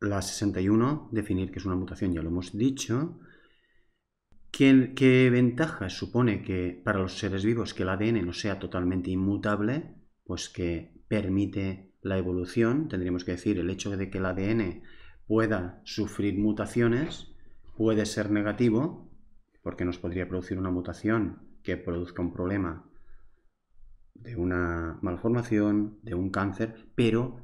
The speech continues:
tiene el enorme, la enorme ventaja que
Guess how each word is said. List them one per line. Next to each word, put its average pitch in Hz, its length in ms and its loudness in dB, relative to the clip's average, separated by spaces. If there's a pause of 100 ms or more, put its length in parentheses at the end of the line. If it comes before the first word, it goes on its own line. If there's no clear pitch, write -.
tiene 113 680 0
el 95 300 0
enorme, 101 680 0 (240)
la 101 160 -2
enorme 98 400 0
ventaja 104 760 -2 (280)
que 110 440 0